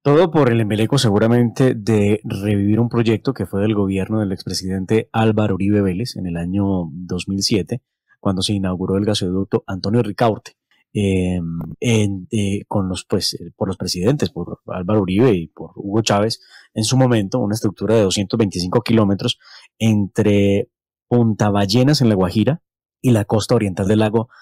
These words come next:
de Maracaibo. Un tubo de sesenta y cuatro centímetros, veinticinco pulgadas en todo su recorrido, eh, ochenta y ocho punto cinco kilómetros, treinta y nueve coma cuarenta y cuatro por ciento en Colombia, para un montaje que costó, doctor Fernando, trescientos treinta y cinco millones de dólares.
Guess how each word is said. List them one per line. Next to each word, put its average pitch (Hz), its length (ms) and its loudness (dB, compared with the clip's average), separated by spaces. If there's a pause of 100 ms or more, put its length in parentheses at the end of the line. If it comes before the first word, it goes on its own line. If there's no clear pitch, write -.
(260)
de 98 180 -4
Maracaibo. 87 760 -2 (180)
Un 95 80 -20
tubo 107 320 4
de 92 80 0
sesenta 87 280 -6
y - 20 -14
cuatro 101 420 -2
centímetros, 92 420 -4
veinticinco 92 440 -8
pulgadas 95 400 -4
en 92 80 -8
todo 101 160 -2
su 104 100 -6
recorrido, 131 580 0 (420)
eh, 98 280 -2
ochenta 101 340 -2
y 98 40 0
ocho 95 180 -4
punto 98 200 -6
cinco 95 220 -6
kilómetros, 101 520 -4
treinta 95 200 -8
y - 20 -8
nueve 98 140 -2
coma 107 180 -2
cuarenta 98 280 -4
y - 20 -6
cuatro 101 240 -4
por 113 140 0
ciento 104 340 -2
en 107 180 -6
Colombia, 110 520 2 (360)
para 101 220 -2
un 101 80 -4
montaje 110 440 0
que 98 300 -2
costó, 107 520 0
doctor 104 260 -2
Fernando, 92 220 -4
trescientos - 480 -6
treinta 98 220 -6
y 90 40 -4
cinco 95 260 -8
millones 98 520 -4
de 92 120 -6
dólares. 85 520 -4